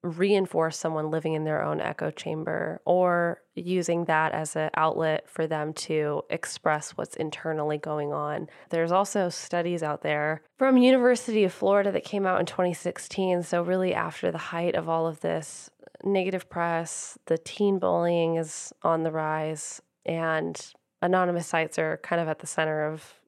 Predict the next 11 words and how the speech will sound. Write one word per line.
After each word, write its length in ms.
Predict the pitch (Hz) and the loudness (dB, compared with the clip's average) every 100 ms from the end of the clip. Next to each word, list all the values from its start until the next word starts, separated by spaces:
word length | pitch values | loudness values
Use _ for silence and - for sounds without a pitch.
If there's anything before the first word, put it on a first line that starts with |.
| _ _ - | _ _ 0
all 180 | 165 160 | 2 2
of 160 | 156 | 0
these 340 | 165 160 156 160 | -2 0 -2 -2
negative 300 | 160 156 151 | -2 -2 -2
things 320 | 151 156 151 | -2 -2 -2
happening. 600 | 156 156 190 202 233 233 - | -4 -2 0 0 0 -2 -4
And 480 | 214 202 202 202 - - - | 0 2 2 0 -4 -10 -2
this 140 | 202 | -2
study 400 | - - 254 302 | 0 2 4 2
concluded 920 | 294 220 196 - 196 202 170 160 165 - - | 0 -2 -2 -2 0 2 2 2 -2 -8 -4
that 840 | 180 180 170 170 - - - - | 2 4 4 0 -4 -12 -16 -20